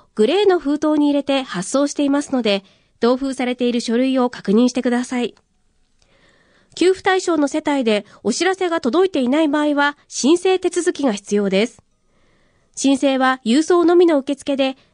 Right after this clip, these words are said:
期限は令和六年五月一日です。詳しくは、横浜市七万円給付金で検索し、横浜市ウェブページで確認してください。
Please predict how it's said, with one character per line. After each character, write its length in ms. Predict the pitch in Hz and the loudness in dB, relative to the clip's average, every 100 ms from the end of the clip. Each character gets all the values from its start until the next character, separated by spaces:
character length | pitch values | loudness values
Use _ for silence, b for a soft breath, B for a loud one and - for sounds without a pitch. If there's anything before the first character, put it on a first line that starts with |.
| b | b
期 100 | - | -2
限 240 | 269 240 202 | 0 0 0
は 240 | 202 196 _ | -2 -2 _
令 240 | 214 254 240 | -2 0 0
和 140 | 175 | -2
六 240 | 170 240 | -4 -2
年 220 | 240 190 - | 0 0 -2
五 100 | 226 | -2
月 400 | 330 349 _ - | 0 -2 _ -6
一 100 | 220 | -4
日 200 | 254 240 | -4 -6
で 180 | 202 196 | -6 -8
す。 160 | - _ _ _ _ _ _ _ _ _ _ _ _ | -8 _ _ _ _ _ _ _ _ _ _ _ _
詳 200 | - 403 | 0 0
し 100 | 415 | -2
く 80 | - | -2
は、 220 | 269 262 b - | -2 -2 b -4
横 200 | 208 381 | 0 0
浜 280 | 403 381 370 | 2 0 0
市 320 | 233 190 - | -4 -6 -4
七 300 | 196 214 330 | -2 0 2
万 260 | 330 320 294 | 2 2 0
円 200 | 277 254 | 0 -2
給 380 | - - 330 370 | -6 2 4 4
付 120 | - | 0
金 300 | - 294 285 | -8 -6 -6
で 140 | 254 269 | -4 -2
検 220 | 262 254 | -2 -2
索 180 | 254 - | -6 -6
し、 260 | 226 233 b b b - | -4 -4 b b b -4
横 180 | 220 294 | -2 0
浜 240 | 294 277 | -2 -4
市 260 | - 202 - | -2 -6 -2
ウ 60 | |
ェ 80 | 190 | 0
ブ 140 | 302 | 0
ペ 160 | 359 370 | 2 0
ー 20 | |
ジ 120 | 339 | 0
で 100 | 339 | -4
確 240 | 349 262 214 | -4 -2 2
認 140 | 220 | 2
し 40 | 226 | 0
て 100 | 247 | -4
く 60 | |
だ 140 | 233 240 | -4 -4
さ 200 | 254 | -4
い。 120 | 247 | -4